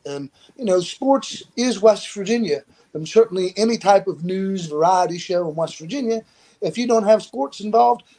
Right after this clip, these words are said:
you don't have anything. We've got so much positive news around the entire state, as Wolfman said. You know, there's just so much good stuff to talk about, but we're gonna bring a lot of new energy to it. We're gonna do some stuff on campus. We're gonna be in different locations. And, again,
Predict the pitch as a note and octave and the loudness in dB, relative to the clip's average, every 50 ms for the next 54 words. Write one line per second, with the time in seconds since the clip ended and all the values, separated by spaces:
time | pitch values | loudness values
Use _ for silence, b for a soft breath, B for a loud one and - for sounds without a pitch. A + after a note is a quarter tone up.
0 | b - A3+ B3+ C4+ C4 B3+ A#3 A#3+ B3 A#3+ B3+ B3+ B3+ A#3+ - A3 F3+ E3+ D#3+ | b -10 -6 -4 -2 -2 0 0 -2 -2 -2 -4 -6 -6 -6 -4 -4 -4 -4 -4
1 | F#3 G#3+ G3+ A#3 A#3 G#3+ - - - A#3 A#3 A#3 A3+ - - - - A3 A#3+ B3 | -6 -4 -2 -2 -2 -2 -2 -2 -2 -2 -2 -2 -8 -10 -14 -2 0 2 2 2
2 | A#3 F#3 F3+ G3 F3 G3 G#3 G#3+ G#3 E3+ b b b b - A3+ A#3+ B3 B3 B3+ | 0 -2 -6 -8 -6 -6 -8 -8 -8 -10 b b b b -2 0 0 0 -2 -4
3 | A#3 A3+ A3 G#3 F#3+ F3+ G#3+ A#3 A3+ G3 F3+ - - - A3+ A3+ A3+ F3+ E3 C#3+ | -4 -4 -4 -4 0 0 2 2 2 -2 -4 -4 -4 -2 0 0 -2 -2 -6 -14
4 | - D3 D#3+ D#3 - D#3+ D#3 D3+ D3+ C#3+ C3+ - - D#3 D3 D3 C#3+ D#3+ D#3+ E3 | -12 -12 -14 -14 -12 -10 -8 -8 -8 -8 -12 -6 -2 0 0 0 0 -4 -6 -4
5 | F3 F3+ D#3+ - F#3+ F3+ - b b b b b - - C4 C4+ A#3 A3 - - | -4 -6 -4 -6 -8 -8 -8 b b b b b -4 0 2 4 4 4 2 2
6 | - A3+ G#3+ E3 - G#3+ G#3 G3+ - - E3 G3 G#3+ - - F3 F#3+ G3 G3 - | -2 -2 -2 2 4 4 4 4 0 0 2 2 2 2 2 2 2 2 2 0
7 | D#3 D3+ D#3+ E3 A3 G#3+ F#3+ F#3+ G#3 F#3+ F#3+ F#3+ F#3+ F#3 E3+ D#3 E3+ G3 G3+ A#3+ | -4 -12 -8 -6 -6 -4 -4 -4 -4 0 0 2 2 2 0 -2 -4 -2 -2 0
8 | A#3 A3 A3 A3 G#3+ G#3+ E3 F#3 - - G3 G3+ G3+ G#3+ - B B B B B | 4 4 4 4 2 -2 -4 -8 -14 -8 -4 -2 0 0 -2 B B B B B
9 | B F#3 G3+ G3 G#3+ G3+ F#3+ E3+ G#3 A3 - - - F3 E3+ - G#3+ G3 F#3+ - | B -6 -4 -2 -2 -2 -4 -4 -4 -8 -8 -8 -14 -18 -4 2 2 2 2 2
10 | G3+ F#3+ F#3+ F#3 F3+ - F#3+ G3 G3+ G3 - G3 G3 G3 F#3+ - - F3+ F#3+ F3 | -2 -2 -2 -4 -8 -6 -4 -4 -4 -4 -2 -2 -2 -2 -4 -6 -8 -10 -8 -6
11 | F3+ G3 G3+ G3+ F#3 B B B B B B _ D3+ G#3 A3 G#3+ G#3 G3 F3 G#3+ | -4 -4 -4 -4 -6 B B B B B B _ -4 -2 0 0 0 0 0 0
12 | - G#3 F3+ F3 G3 G3+ G3 - F#3 G3 G3 G3 - - G3+ G3 G3 G3+ F#3+ E3 | 0 0 2 2 2 2 2 2 2 2 2 2 -2 -8 -8 -8 -8 -10 -10 -10
13 | F3+ F3+ F3 F3 b b b A3 A3+ C#4 E4 C#4+ A3+ F3 | -8 -8 -10 -10 b b b -8 -4 -2 0 -2 -2 -2